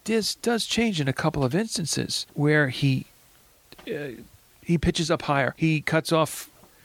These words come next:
he slams his hand down and cuts off Claw's left arm and says, "Oh, I'm sorry. I'm sure that'll grow back. That, I'm sure that won't be, won't be a problem." Or when Scarlet Witch sees what Ultron is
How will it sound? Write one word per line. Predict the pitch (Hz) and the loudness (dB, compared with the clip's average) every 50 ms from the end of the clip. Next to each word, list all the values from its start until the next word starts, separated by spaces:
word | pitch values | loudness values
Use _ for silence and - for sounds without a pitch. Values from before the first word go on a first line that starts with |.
| _ - - - - - _ - | _ -20 -20 -20 -20 -20 _ -6
he | - 127 131 | -6 -4 -4
slams | - - - 170 175 175 165 170 | -2 -2 0 2 2 2 2 4
his | 156 143 123 | 2 2 2
hand | 123 123 135 156 156 151 147 | 2 2 2 2 2 2 2
down | 147 139 139 | 2 2 2
and | 139 120 | 0 0
cuts | - 151 151 - - 151 | 2 0 0 0 0 0
off | 139 131 - - - - _ _ _ - - - - | 0 -2 -2 -6 -14 -16 _ _ _ -20 -18 -10 -6
Claw's | - - 160 156 143 143 135 113 - - - | -4 -2 0 0 2 2 0 0 -4 -6 -6
left | - 135 139 139 131 - - - - - | -4 -2 0 0 0 -2 -6 -10 -4 -2
arm | 139 139 143 135 127 | 0 0 2 2 0
and | 123 120 | 0 0
says, | 131 127 127 131 - - - - - - - - - | 0 -2 -2 -2 -6 -12 -20 -16 -10 -6 -4 -2 0
"Oh, | 254 294 294 277 | 2 2 2 2
I'm | 262 220 | 2 0
sorry. | 190 - 247 247 254 240 214 180 143 - - | 0 0 2 2 2 4 2 2 0 0 -2
I'm | 196 196 175 | -2 0 0
sure | - 220 208 | 2 2 2
that'll | 202 196 185 185 | 4 4 2 2
grow | 156 170 165 151 | 2 2 2 2
back. | 135 147 139 127 113 - | 2 2 0 0 0 0
That, | 139 139 | 0 0
I'm | - - 143 127 | 2 0 -2 -2
sure | - - 165 151 | 0 0 2 2
that | 151 143 | 2 2
won't | 135 139 135 | 0 0 0
be, | - 143 135 135 | 2 2 0 0
won't | - - 143 139 - | 0 0 0 0 2
be | 139 131 | 2 0
a | 123 | 2
problem." | - 127 131 127 120 117 - _ _ _ _ _ | 2 2 2 2 0 0 -4 _ _ _ _ _
Or | - 139 139 139 | -2 0 2 2
when | 143 147 143 139 131 120 - - - - - | 2 2 2 0 0 -4 -6 -12 -20 -12 -6
Scarlet | - - - 165 156 151 143 135 139 | -4 -2 0 2 2 2 4 4 4
Witch | 143 135 - - 147 | 2 2 0 0 0
sees | - - - - 190 185 175 156 127 123 127 | 0 2 2 4 4 4 4 4 2 0 0
what | 131 139 135 - - | 2 0 0 0 0
Ultron | - 143 147 - - 147 135 131 127 | 0 0 0 0 0 2 2 4 4
is | 123 120 113 - - | 4 2 2 2 0